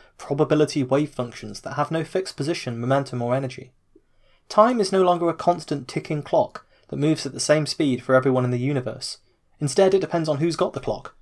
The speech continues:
and how quickly they're moving relative to each other. These are not minor details, but fundamental reimaginings of what's possible. And so we have the essential tension.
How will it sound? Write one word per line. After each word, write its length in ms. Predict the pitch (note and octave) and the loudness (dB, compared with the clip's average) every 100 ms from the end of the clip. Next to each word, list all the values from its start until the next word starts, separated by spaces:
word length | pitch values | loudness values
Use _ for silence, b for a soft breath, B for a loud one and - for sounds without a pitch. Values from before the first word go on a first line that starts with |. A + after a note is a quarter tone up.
| _ - | _ -4
and 100 | C3+ | 0
how 100 | C#3+ | 2
quickly 320 | E3+ E3 C#3 | 0 0 2
they're 100 | C3 | 4
moving 300 | C3+ C3 B2+ | 4 2 4
relative 320 | C#3 C3 B2+ | 2 2 -4
to 120 | B2+ | -4
each 160 | B2+ - | -6 -6
other. 220 | C#3+ - _ _ _ _ _ _ _ _ | -8 -10 _ _ _ _ _ _ _ _
These 180 | F3 F#3+ | 2 2
are 60 | F#3+ | 2
not 200 | F#3 D3+ | 0 2
minor 280 | D3+ D3 | 2 4
details, 480 | C3+ D3+ - G#2+ G#2 | 0 -2 -4 -8 -8
but 160 | C3 B2 | -10 -6
fundamental 580 | - D#3+ D#3 D3+ - B2+ | -4 -2 -2 -2 -2 -2
reimaginings 720 | C3 C3 C3 B2 A2 G#2 G#2 | 0 0 0 -2 -8 -12 -8
of 80 | A#2+ | -6
what's 200 | B2 - | -6 -6
possible. 440 | B2 - - B2+ _ _ _ _ _ _ _ _ _ _ _ _ | -8 -8 -14 -16 _ _ _ _ _ _ _ _ _ _ _ _
And 80 | D#3+ | -6
so 180 | - G#3+ | 2 4
we 100 | A3 | 2
have 240 | F#3 E3+ | -4 -8
the 140 | - D#3 | -4 -4
essential 440 | - D#3 D#3 - | 2 0 0 -6
tension. 460 | - B2+ A#2+ G#2+ | -2 -2 -2 -12